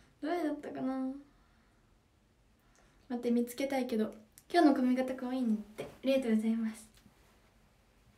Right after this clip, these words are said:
何々芸人しか思い浮かばんだって。<laughs> え、待って、どれだったっけ？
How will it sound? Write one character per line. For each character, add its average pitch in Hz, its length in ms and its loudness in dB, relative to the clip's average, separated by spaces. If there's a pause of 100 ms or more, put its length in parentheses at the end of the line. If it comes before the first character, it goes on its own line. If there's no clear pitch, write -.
(600)
何 285 440 4
々 302 400 8
芸 302 260 6
人 226 220 8
し - 120 0
か 226 140 2
思 233 220 4
い 240 80 4
浮 240 60 2
か 240 140 2
ば 226 120 2
ん - 20 2
だ 196 60 0
っ - 40 -6 (200)
て。 - 80 -20 (4000)
<laughs> 277 60 -8
え、 277 60 -2
待 285 120 2
っ - 40 0
て、 254 380 -2
ど 269 180 0
れ 311 140 -2
だ 277 80 -2
っ 269 100 -8
た - 80 -6
っ 247 180 -6
け？ 254 100 -8